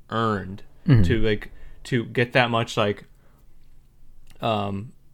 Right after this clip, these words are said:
Speaker 1: like, all the subtext that was involved in those conversations, like, from, like, the experience that we have as viewers from,
Speaker 2: Yeah.
Speaker 1: from, like, the other movies and properties. Like, we know so much information, we know these characters so well that we, like,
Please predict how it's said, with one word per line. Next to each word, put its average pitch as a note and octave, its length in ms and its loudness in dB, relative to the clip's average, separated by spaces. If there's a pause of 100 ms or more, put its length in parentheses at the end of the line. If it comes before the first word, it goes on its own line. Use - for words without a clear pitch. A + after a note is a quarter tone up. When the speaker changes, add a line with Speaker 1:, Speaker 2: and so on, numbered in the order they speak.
Speaker 1:
like, A#2 160 -4
all A#2 120 4
the A#2+ 80 4
subtext B2 680 0
that A#2 120 0
was A2+ 140 -4
involved G#2+ 360 -2
in A#2 120 -2
those A#2+ 160 -4
conversations, C3+ 960 -2
like, A2+ 240 -6
from, A2 420 -6
like, G#2+ 240 -6
the A2+ 100 -6
experience A#2 520 -6
that G#2 260 -6
we A2 160 -4
have A2 200 -2
as G#2 140 -4
viewers G#2+ 420 -4
from, G#2 340 -10 (220)
Speaker 2:
Yeah. G#2 280 8
Speaker 1:
from, F2+ 80 0
like, G#2 300 0
the A2 80 -2
other G#2+ 260 -2
movies G#2 360 -2
and G#2+ 120 -6
properties. A#2+ 500 -6
Like, G#2 220 -6 (460)
we A#2+ 180 0
know C3 160 4
so C3+ 200 2
much C3+ 180 0
information, A#2 580 -4
we A2 80 -4
know A2 200 0
these A2+ 120 -2
characters A2 400 -6
so G#2 140 -6
well G#2 500 -4 (380)
that - 260 -4
we, A2 140 -2
like, G#2 260 -2